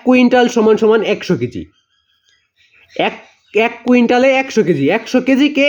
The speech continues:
এক কুইন্টাল বলে। আর দশ কুইন্টালে হয়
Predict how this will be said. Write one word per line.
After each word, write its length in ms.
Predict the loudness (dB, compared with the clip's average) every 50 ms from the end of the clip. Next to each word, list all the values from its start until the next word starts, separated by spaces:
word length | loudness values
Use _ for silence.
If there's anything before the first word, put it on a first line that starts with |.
| 0 -2
এক 160 | -4 -6 -6 -6 -2
কুইন্টাল 380 | 0 0 2 2 2 0 0
বলে। 240 | 0 -2 -6 -6 -8 -12 _ _ _ _ _ _ _ _ _ _ _ _ _ _ _ _ -8 -6
আর 120 | -4 -4 -2
দশ 220 | 0 0 0 0 -2 -6
কুইন্টালে 560 | -2 0 2 4 4 2 2 2 2 2 2 0
হয় 280 | 0 -2 -2 0 0